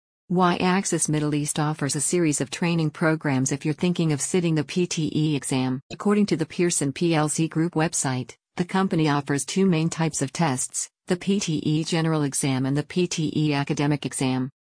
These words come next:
While passing the general exam gives you lifetime certification, the academic version must be retaken every two years. The tests include writing, speech, and comprehension elements to offer a comprehensive assessment of your language competency.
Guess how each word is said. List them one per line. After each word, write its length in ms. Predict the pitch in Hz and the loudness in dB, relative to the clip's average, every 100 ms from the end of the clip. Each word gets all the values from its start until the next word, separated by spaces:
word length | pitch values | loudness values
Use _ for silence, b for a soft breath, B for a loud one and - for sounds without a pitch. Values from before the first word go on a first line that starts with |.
| _ | _
While 200 | 190 175 | 0 0
passing 380 | 202 196 202 185 | 0 0 2 0
the 80 | 156 | 0
general 400 | - 156 165 147 | 0 0 2 0
exam 400 | 135 165 160 151 | 0 0 2 2
gives 280 | 165 151 | 0 -2
you 60 | 165 | 0
lifetime 600 | 151 160 175 - 180 156 | 2 0 -2 -2 0 0
certification, 1000 | 143 160 151 156 - 151 156 135 127 135 _ - | 2 2 0 -2 0 0 0 0 0 -4 _ -2
the 160 | 165 | 2
academic 500 | 160 180 175 156 151 | 2 0 0 0 0
version 400 | - 165 147 139 | 0 0 0 0
must 220 | 139 143 | 0 -2
be 100 | - | 0
retaken 540 | 156 147 - 165 156 143 | 0 0 0 -2 0 0
every 220 | 147 156 | 0 -2
two 180 | 151 156 | 0 0
years. 560 | 143 143 139 123 - - _ _ _ | 2 2 0 -4 -8 -10 _ _ _
The 80 | - | -6
tests 480 | 185 208 214 - - | -2 -2 -2 -4 -2
include 380 | 185 - 170 143 | -2 0 -2 0
writing, 420 | 151 165 131 143 - _ | 0 0 -4 -8 -14 _
speech, 580 | - - 190 143 - - _ - | -6 0 2 0 -4 -10 _ -2
and 160 | 175 | -2
comprehension 720 | 160 175 202 196 170 175 180 151 | 0 -2 0 0 2 2 2 2
elements 420 | 143 147 135 131 | 2 2 2 0
to 160 | - | -2
offer 280 | - 156 165 | 0 0 0
a 40 | 151 | -2
comprehensive 720 | - 185 165 151 156 - 147 | -2 0 0 0 0 -2 -2
assessment 580 | 143 - 175 - 147 139 | -2 -2 -2 0 0 0
of 120 | 135 | -2
your 120 | 135 | 0
language 460 | 139 139 147 139 - | 0 0 0 -2 -2
competency. 800 | 156 143 151 127 123 - 123 | -2 0 0 0 0 0 -2